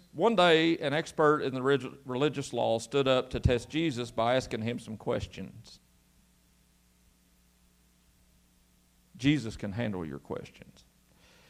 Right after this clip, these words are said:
"Teacher, what should I do to inherit eternal life?" Jesus replied, "What does the law of Moses say, and how do you read it?"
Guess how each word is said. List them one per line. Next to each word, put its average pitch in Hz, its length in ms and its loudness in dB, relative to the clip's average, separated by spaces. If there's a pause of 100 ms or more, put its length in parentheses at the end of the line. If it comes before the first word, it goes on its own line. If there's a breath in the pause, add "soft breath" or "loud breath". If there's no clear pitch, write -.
(240 soft breath)
"Teacher, 226 380 6
what 240 240 6
should 226 160 4
I 165 120 8
do 202 260 6
to 147 160 2
inherit 143 560 4
eternal 110 360 -2
life?" 165 540 -2 (2500)
Jesus 180 380 0
replied, 123 420 2
"What 170 220 2
does 120 140 -8
the 123 60 -4
law 135 200 2
of 123 80 -2
Moses 139 380 -2
say, 101 300 -6
and 123 120 -6
how 127 140 -2
do 123 80 -6
you 107 160 -8
read 139 260 -10
it?" - 240 -14